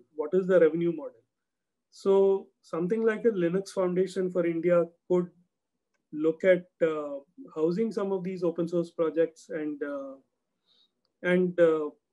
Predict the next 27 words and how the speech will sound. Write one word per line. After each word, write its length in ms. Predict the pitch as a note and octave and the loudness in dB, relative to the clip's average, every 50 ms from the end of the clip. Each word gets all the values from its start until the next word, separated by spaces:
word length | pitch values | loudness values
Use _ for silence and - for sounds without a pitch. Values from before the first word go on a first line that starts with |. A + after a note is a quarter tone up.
| _ _ _ - | _ _ _ -6
you 80 | F3+ | -2
know, 100 | F3 F3+ | -2 -2
build, 440 | E3+ - - E3+ F3+ F#3+ G3+ G3 F3 - - _ _ _ _ _ G3+ | -2 0 2 2 2 2 0 -4 -8 -12 -14 _ _ _ _ _ -12
uh, 280 | E3+ D3+ D3+ D3+ D3+ C#3+ | -10 -8 -6 -6 -6 -6
momentum. 540 | D3 D3 D3 D#3+ E3 F3 F3 E3+ D3 C4 C4 - _ _ _ _ _ _ _ _ _ _ _ _ _ _ _ _ _ _ - | -6 -4 -2 0 0 0 0 0 -2 -4 -6 -14 _ _ _ _ _ _ _ _ _ _ _ _ _ _ _ _ _ _ -12
Uh, 340 | D3 D3+ D#3 D#3 D3+ D#3+ D#3+ - F3+ | -8 -6 -4 -4 -4 -4 -4 -4 -2
and 280 | F#3+ G#3 G#3+ G#3 G3+ - - - _ - | -2 -2 -2 -4 -8 -10 -14 -20 _ -2
this 240 | E3+ G3+ F#3 - | -2 -2 -2 -4
organization 1000 | - - F#3+ F3+ F3 G#3 A3 A#3 A#3+ A#3+ A#3 A#3+ A#3 - - A#3+ A#3 A#3 A#3 G#3+ - - | -4 -2 0 2 2 4 6 6 6 8 6 4 2 2 0 0 0 0 -2 -4 -6 -4
can 360 | A3+ G3+ G3+ G3+ G3+ F#3+ E3 | -2 -2 -2 -4 -4 -6 -6
do 400 | F3 F#3+ G3 G3 G3+ G3+ G3+ G#3+ A#3 A#3 F3+ | -4 -4 -4 -4 -6 -8 -10 -12 -8 -2 0
a 40 | E3+ | 0
lot 180 | E3+ D#3+ D#3+ E3+ | 0 2 0 0
of 160 | F3+ G3 F#3+ | 0 -2 -2
work 260 | F3+ F3+ F3+ F3 F3 F3 | -2 0 0 0 0 -2
in 120 | F3+ E3+ E3+ | -4 -4 -2
terms 320 | E3+ F3 E3 E3 D#3+ - | 0 0 0 0 -2 0
of 140 | F3 E3+ E3 E3 - _ _ - | 0 0 0 0 -4 _ _ -10
helping, 720 | D3+ D3 D#3 - - F3 E3+ E3+ E3+ E3+ E3 - E4 D4+ D4 | -8 -8 -8 -4 -2 -2 0 0 -2 -4 -6 -8 -10 -10 -12
uh, 460 | D4 - - C#4+ C#4 C#4 C#4 C#4 C#4+ C#4+ _ _ _ _ _ _ _ _ _ _ _ _ _ _ _ _ | -12 -12 -10 -10 -10 -12 -12 -14 -18 -20 _ _ _ _ _ _ _ _ _ _ _ _ _ _ _ _
these 280 | - D3+ D#3+ E3+ E3+ D#3+ | -12 -6 -4 -2 0 2
individual 540 | F3+ E3 E3 E3 F3+ F#3 F#3 F3+ F#3+ F#3 F3+ | 2 2 2 2 2 2 2 4 2 2 2
projects 720 | F3+ - D#3+ D3+ D3+ D3 E3+ F3 F3 E3+ - - - - - E3 | 0 -2 -4 -4 0 2 4 4 4 2 -2 -16 -20 -20 -16 -14
become 300 | D3+ D3+ - E3+ E3 E3+ | -6 -2 -2 0 0 2
more 180 | E3 E3 E3 | 2 2 2
sustainable, 720 | E3 - D#3+ D3+ - - F3 D#3+ D#3+ D#3+ D3 D3+ D#3 D#3 D3+ D3+ D3 D3 - _ - | 0 0 -6 -6 -4 -4 -2 -2 -2 -2 -2 -2 -4 -4 -4 -6 -10 -12 -16 _ -10
help 160 | D#3 D#3+ D#3+ | -8 -8 -8